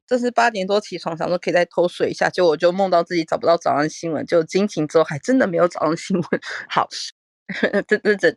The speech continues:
这真的。好，嗯，我想出来分享一下，因为其实刚刚因为 Nick 有讲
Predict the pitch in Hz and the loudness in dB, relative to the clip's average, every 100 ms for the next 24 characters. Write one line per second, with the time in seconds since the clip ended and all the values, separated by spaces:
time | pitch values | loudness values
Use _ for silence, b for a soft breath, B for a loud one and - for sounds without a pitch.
0 | _ _ _ _ _ 240 202 180 170 190 | _ _ _ _ _ 2 4 4 2 0
1 | - - - B B B _ 214 202 190 | -8 -4 -6 B B B _ 2 2 2
2 | 269 294 262 285 226 214 226 - 139 165 | 0 0 0 2 2 2 -2 -2 -6 0
3 | 196 233 - 185 - 170 180 202 208 226 | 0 0 -4 -10 -4 -4 0 0 0 -2
4 | 233 214 185 156 - - | -2 0 2 2 0 -4